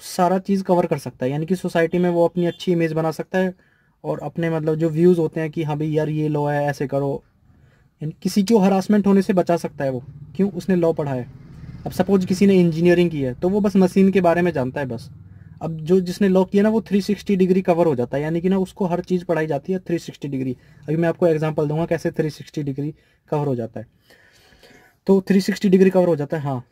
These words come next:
तो इसका क्या है, देखो जैसे इंजीनियरिंग में क्या है, मशीनें होती हैं। अब लॉ में क्या है, आपको हर चीज़ पढ़ाई जाती है। सपोज कंज्यूमर, जैसे कि मान लो मैं कंज्यूमर हूँ, ठीक है, मैं किसी शॉप पे जाता हूँ कुछ सामान लेने,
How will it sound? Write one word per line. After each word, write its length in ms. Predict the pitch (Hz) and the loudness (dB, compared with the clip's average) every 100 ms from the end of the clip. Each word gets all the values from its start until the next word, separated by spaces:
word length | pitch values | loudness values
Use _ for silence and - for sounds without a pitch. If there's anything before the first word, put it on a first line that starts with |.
| - | -6
तो 120 | 180 | -4
इसका 280 | 202 - 208 | -2 0 0
क्या 140 | 196 | 0
है, 80 | 190 | 0
देखो 180 | 190 208 | 2 2
जैसे 200 | 196 190 | 2 0
इंजीनियरिंग 580 | 202 190 175 196 202 208 | 4 6 6 6 6 4
में 80 | 202 | 2
क्या 100 | 202 | 2
है, 60 | 202 | 2
मशीनें 400 | 175 190 180 170 | 2 2 2 2
होती 220 | 151 143 | -2 -4
हैं। 140 | 135 - - - - - - - - - | -6 -8 -18 -20 -20 -20 -20 -20 -20 -20
अब 180 | - 175 | -8 0
लॉ 120 | 180 | 4
में 140 | 196 202 | 4 4
क्या 160 | 208 | 2
है, 80 | 202 | -2
आपको 260 | - 165 196 | -6 -4 2
हर 180 | 175 190 | 4 4
चीज़ 200 | 214 190 | 2 0
पढ़ाई 220 | 180 147 | 0 0
जाती 260 | 135 123 127 | -2 -4 -6
है। 100 | 110 - | -8 -12
सपोज 400 | - - 190 190 _ _ _ _ _ - | -8 -2 -2 -4 _ _ _ _ _ 4
कंज्यूमर, 460 | 190 175 175 139 - - | 4 6 2 0 -6 -8
जैसे 200 | 151 160 | -6 -6
कि 100 | 160 | -6
मान 160 | 156 156 | -4 -4
लो 60 | |
मैं 120 | 156 | -4
कंज्यूमर 400 | 156 156 151 147 | -2 -2 -2 -2
हूँ, 100 | 127 117 _ | -4 -6 _
ठीक 100 | 156 | -10
है, 120 | 156 - - | -10 -10 -12
मैं 80 | 143 | -10
किसी 200 | 147 160 | -8 -8
शॉप 240 | 143 180 - | -2 -2 0
पे 80 | |
जाता 220 | 139 127 123 | 0 0 -2
हूँ 100 | 135 | -4
कुछ 100 | 135 | -6
सामान 280 | 127 123 | -4 -4
लेने, 240 | 120 120 | -4 -4